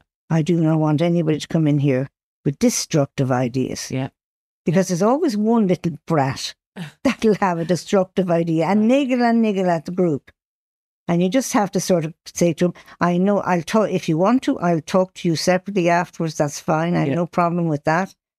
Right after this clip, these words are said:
Speaker 1: But in this group, you have to be mindful of other people's ideas and their, um, sense, you know, their, their feelings
Speaker 2: Yeah.
Speaker 1: as well.
Speaker 2: Yeah.
Speaker 1: You can't just bully in your way and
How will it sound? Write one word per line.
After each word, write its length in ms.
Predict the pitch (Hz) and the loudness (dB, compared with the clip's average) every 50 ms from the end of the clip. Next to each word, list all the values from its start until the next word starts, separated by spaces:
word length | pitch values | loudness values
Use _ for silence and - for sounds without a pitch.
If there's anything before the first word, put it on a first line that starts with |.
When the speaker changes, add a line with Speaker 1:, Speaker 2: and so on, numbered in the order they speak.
| _ _ _ _ _ _ - | _ _ _ _ _ _ -2
Speaker 1:
But 160 | 165 165 151 175 | 0 0 2 2
in 140 | 185 170 | 2 2
this 220 | 180 214 233 - - | 2 2 0 0 -4
group, 420 | - - 170 165 170 160 - - 190 | -4 0 0 0 0 -2 -4 -4 0
you 140 | 170 165 | 2 2
have 200 | 160 180 180 170 | 2 2 0 0
to 60 | - - | -2 -2
be 100 | 196 185 | 0 2
mindful 480 | 175 170 165 160 156 147 - - 160 | 2 2 2 0 0 -2 -2 -2 0
of 140 | 160 160 160 | 0 0 0
other 200 | 170 165 165 175 | 0 0 0 -2
people's 440 | - - 170 160 147 - 170 165 175 | -2 0 -2 -2 0 0 -2 -2 0
ideas 720 | 185 202 233 233 190 190 165 160 165 165 170 156 - - _ _ _ _ _ _ _ - | 0 0 2 0 0 0 0 0 2 0 0 -2 -6 -10 _ _ _ _ _ _ _ -2
and 420 | - 208 190 175 175 175 - - - - | 0 0 2 2 0 -2 -4 -6 -4 0
their, 340 | 180 180 160 151 147 147 - - | 0 2 2 2 -2 -2 -4 -2
um, 540 | 170 156 156 151 147 147 156 151 139 135 - _ _ _ _ _ _ _ _ _ - | -2 0 0 0 0 0 0 0 -2 -2 -6 _ _ _ _ _ _ _ _ _ -2
sense, 400 | - 302 202 156 131 - - - - | 0 0 2 0 -2 -6 -8 -4 0
you 60 | 294 | 2
know, 120 | 269 240 | 2 2
their, 240 | 220 214 208 196 190 | 2 0 0 0 0
their 220 | 190 190 185 180 180 | 0 0 0 0 0
feelings 580 | - - 302 302 285 202 143 123 117 - - | 0 0 2 2 2 2 0 -2 -4 -4 -4
Speaker 2:
Yeah. 140 | 170 165 - - _ _ _ _ _ _ _ _ - | -6 -6 -6 -8 _ _ _ _ _ _ _ _ -2
Speaker 1:
as 120 | 202 202 240 | -2 0 2
well. 320 | 285 277 214 139 127 143 _ - | 2 2 2 0 -4 -8 _ -6
Speaker 2:
Yeah. 140 | 170 - - _ _ _ _ _ _ - | -6 -6 -8 _ _ _ _ _ _ -4
Speaker 1:
You 80 | 262 247 | -4 -2
can't 320 | - - 320 302 262 - | 0 2 2 2 2 2
just 280 | - 185 156 - - _ _ _ - | 0 -2 -2 -2 -6 _ _ _ -2
bully 340 | 226 214 190 175 170 170 180 | 0 2 2 2 0 0 0
in 160 | 175 170 175 | 0 0 0
your 180 | 170 160 160 160 | 0 0 0 0
way 280 | 165 170 165 160 147 135 | 0 0 0 0 0 -2
and 240 | 127 131 139 139 | -2 -2 -2 -4